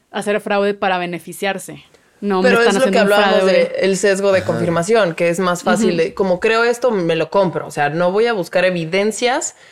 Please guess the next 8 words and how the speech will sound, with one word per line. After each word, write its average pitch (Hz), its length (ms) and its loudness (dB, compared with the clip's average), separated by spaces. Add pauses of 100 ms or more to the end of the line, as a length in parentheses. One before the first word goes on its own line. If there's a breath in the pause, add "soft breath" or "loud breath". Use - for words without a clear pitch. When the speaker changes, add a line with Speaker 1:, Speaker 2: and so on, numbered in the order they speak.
(260 soft breath)
Speaker 2:
que 226 300 2
demuestren 202 580 0
lo 196 140 0
contrario 160 640 -2 (400)
a 160 80 -2
lo 160 140 0
que 147 120 -10
creo. - 260 -6